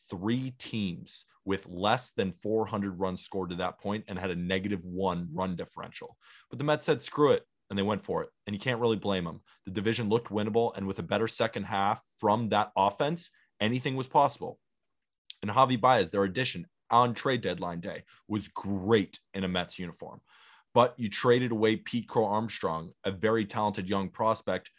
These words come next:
for the current second baseman for the Detroit Tigers. And as a whole, they were just a below average team in twenty twenty-one. Offensively, they finished sixteenth in W R C plus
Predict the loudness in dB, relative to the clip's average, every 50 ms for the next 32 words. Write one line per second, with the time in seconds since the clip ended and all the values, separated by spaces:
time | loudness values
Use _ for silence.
0 | _ _ _ _ _ -20 -2 4 6 8 8 10 8 8 6 4 0 -2 -4 -4
1 | -4 0 2 4 4 4 0 -4 -6 -4 0 0 0 0 -2 -4 -4 -2 0 0
2 | -2 -2 -6 -8 -8 -8 -8 -8 -6 -4 -4 -4 -6 -8 -10 -6 -4 -4 -4 -4
3 | -6 -8 -8 -8 -10 -14 -18 -20 -20 -20 _ _ _ _ -20 _ -20 _ _ _
4 | -8 -8 -2 2 2 4 4 2 0 -2 0 2 2 2 2 0 -2 _ _ _
5 | _ _ _ _ _ _ _ _ -10 -8 -8 -6 -6 -8 -8 -8 -6 -4 0 2
6 | 4 4 4 4 4 2 0 -2 -4 -4 -4 -4 -4 -4 -6 -6 -6 -8 -6 -8
7 | -8 -10 -10 -10 -10 -12 -14 -16 -20 _ _ _ _ _ 0 2 2 2 2 -2
8 | -4 -4 -4 -6 -4 -2 -2 -2 -2 -2 -2 -2 -4 -6 -4 -6 -8 -8 -8 -8
9 | -10 -12 -12 -8 -6 -6 -6 -8 -10 -10 -8 -4 -2 -2 -2 0 -2 -2 -2 -2
10 | -2 -4 -8 -8 -6 -4 -4 -4 -4 -6 -10 -16